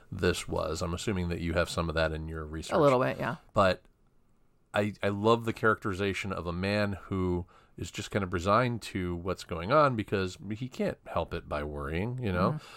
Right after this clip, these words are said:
Speaker 2: Mm-hmm.
Speaker 1: It reminds me of that, do you remember that? There was a song by Baz Luhrmann that was called Wear Sunscreen, and it was based on a, an op-ed that was written, or it was a, it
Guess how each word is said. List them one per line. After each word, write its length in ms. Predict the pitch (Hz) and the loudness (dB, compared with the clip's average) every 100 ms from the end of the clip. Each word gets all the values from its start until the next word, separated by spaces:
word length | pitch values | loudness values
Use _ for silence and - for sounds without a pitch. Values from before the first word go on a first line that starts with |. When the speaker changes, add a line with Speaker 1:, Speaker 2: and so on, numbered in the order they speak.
| - - | -20 -16
Speaker 2:
Mm-hmm. 60 | 120 - | -16 -2
Speaker 1:
It 120 | 131 | 0
reminds 480 | 123 113 113 139 120 | 2 4 4 4 0
me 140 | 127 | 2
of 200 | 117 101 | 4 4
that, 300 | 101 98 92 - 123 | 2 2 2 0 -14
do 140 | 117 | -10
you 40 | |
remember 260 | 123 170 165 | -6 -4 0
that? 300 | 143 110 92 _ _ _ _ _ _ _ _ _ _ _ _ _ _ _ _ _ - - | 2 2 2 _ _ _ _ _ _ _ _ _ _ _ _ _ _ _ _ _ -14 2
There 160 | 113 | 4
was 320 | 113 110 107 - | 6 6 6 2
a 460 | 107 104 101 98 107 | 2 4 4 2 0
song 540 | - - 143 143 139 123 | -2 0 4 6 6 4
by 120 | 98 | 4
Baz 360 | 98 107 113 | 6 6 6
Luhrmann 600 | 98 101 98 85 76 78 - _ _ _ _ _ _ _ _ _ _ - | 4 2 4 2 -4 -8 -12 _ _ _ _ _ _ _ _ _ _ -6
that 60 | |
was 100 | 95 | -2
called 280 | - 101 82 | 4 4 4
Wear 240 | 90 95 | 2 4
Sunscreen, 800 | 98 - 92 98 - 127 123 127 135 | 2 2 2 0 -2 -2 0 -2 -2
and 120 | 98 | -2
it 100 | 104 | -2
was 140 | 95 | -4
based 380 | - 101 101 - | -2 0 0 -2
on 280 | - 95 90 | -2 0 0
a, 580 | 92 85 85 82 78 76 - _ _ _ _ _ _ | 0 0 0 0 -2 -6 -10 _ _ _ _ _ _
an 120 | - - | -6 2
op-ed 500 | 90 95 92 85 78 | 6 6 4 0 -2
that 100 | 90 | -6
was 180 | 82 87 | -6 -6
written, 360 | 87 85 82 | -6 -4 -6
or 200 | 85 85 | 0 0
it 240 | 85 - 98 | 0 0 2
was 200 | 92 90 | 2 2
a, 220 | 85 | 2
it 60 | 82 | 0